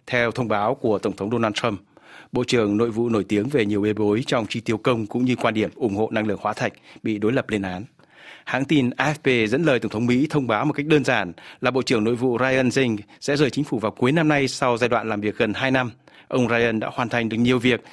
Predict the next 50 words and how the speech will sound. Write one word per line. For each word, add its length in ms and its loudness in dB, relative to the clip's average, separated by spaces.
trong 200 0
nhiệm 120 -2
kỳ 160 -4
của 120 0
ông 140 2
ấy. 280 0
Tôi 120 -2
muốn 140 -2
cảm 200 -2
ơn 100 -4
ông 140 0
ấy 360 0
vì 160 -2
những 180 -4
điều 160 2
ông 120 -2
ấy 100 0
đã 100 -6
làm 200 -2
cho 140 -12
quốc 140 -6
gia." 280 -2
Hết 120 -6
lời 120 -2
dẫn. 240 -8
Tổng 120 -8
thống 120 -6
Mỹ 140 -4
không 200 -4
giải 120 -4
thích 140 -8
lý 120 2
do 300 4
vì 160 2
sao 240 -2
Bộ 160 -4
trưởng 200 -2
Ryan 280 2
Zinke 240 0
phải 200 -2
ra 140 -2
đi. 240 -2
Donald 220 0
Trump 200 -4
cho 80 -2
biết 160 0
thêm, 240 -2
vào 140 2
tuần 160 0
tới, 360 2